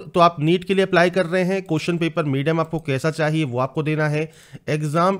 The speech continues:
स्टेट कौन सा चाहिए, सिटी कौन सी चाहिए वो आपको यहाँ पर सेलेक्ट करना होगा। तो आपके according जो भी सेंटर्स आप यहाँ पर लेना चाहें वो सेंटर्स आप ले सकते हैं।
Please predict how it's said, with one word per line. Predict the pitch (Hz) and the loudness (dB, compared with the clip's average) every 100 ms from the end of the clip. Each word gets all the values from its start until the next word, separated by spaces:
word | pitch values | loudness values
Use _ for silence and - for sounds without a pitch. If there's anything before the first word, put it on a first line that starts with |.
| 160 | -6
स्टेट | - 170 185 | -6 0 0
कौन | 180 175 175 | 2 -2 0
सा | 180 | -2
चाहिए, | 180 165 165 175 | 0 0 2 0
सिटी | 180 160 147 180 | 0 -2 -4 -2
कौन | 170 165 | -2 -2
सी | 170 | -2
चाहिए | 160 151 151 165 | -2 0 0 0
वो | 135 | 0
आपको | 131 - 151 | -2 -2 -4
यहाँ | 127 127 165 | -4 -4 -4
पर | |
सेलेक्ट | 160 123 123 131 | -4 -4 -4 -4
करना | 104 101 | -6 -4
होगा। | 98 95 92 - - - - | -6 -8 -10 -12 -20 -10 0
तो | |
आपके | 147 160 165 202 | 4 4 4 0
according | 190 190 196 202 | 2 0 0 -2
जो | 139 156 | -2 -2
भी | 160 202 | -2 -2
सेंटर्स | 185 170 165 180 | 0 0 0 0
आप | 151 160 160 | 0 0 0
यहाँ | 143 147 | -2 -2
पर | 160 | -2
लेना | 135 139 151 | -2 -2 -2
चाहें | 147 143 156 | -2 -2 -2
वो | 135 | -4
सेंटर्स | 131 117 113 117 127 | -6 -6 -6 -6 -6
आप | 123 | -4
ले | 107 | -6
सकते | 101 104 - 101 | -8 -10 -8 -6
हैं। | 92 | -8